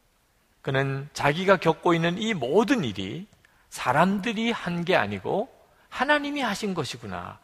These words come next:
하는 것을 깨닫고 고백합니다. 구 절 말씀에 그가 이렇게 고백합니다. "내가 잠자코 있으면서 입을 열지 않음은 이 모두가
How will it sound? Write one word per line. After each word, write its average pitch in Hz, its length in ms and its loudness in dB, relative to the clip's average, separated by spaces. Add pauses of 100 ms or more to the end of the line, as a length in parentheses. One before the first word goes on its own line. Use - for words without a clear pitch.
(120)
하는 214 240 -2
것을 220 360 -2
깨닫고 180 440 -4
고백합니다. 104 840 -2 (200)
구 147 140 -4
절 156 180 6
말씀에 120 560 2 (340)
그가 107 200 -2
이렇게 156 280 0
고백합니다. 101 760 -2
"내가 123 240 6
잠자코 147 640 6
있으면서 170 840 4 (300)
입을 202 400 6
열지 160 340 6
않음은 104 600 -2 (260)
이 196 140 0
모두가 151 640 4